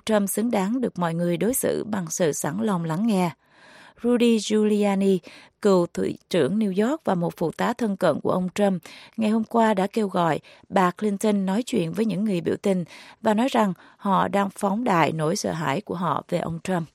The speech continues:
Giám đốc điều hành Mark Zuckerberg của hạ-,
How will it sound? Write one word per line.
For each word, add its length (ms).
Giám 200
đốc 160
điều 140
hành 360
Mark 200
Zuckerberg 520
của 400
hạ-, 240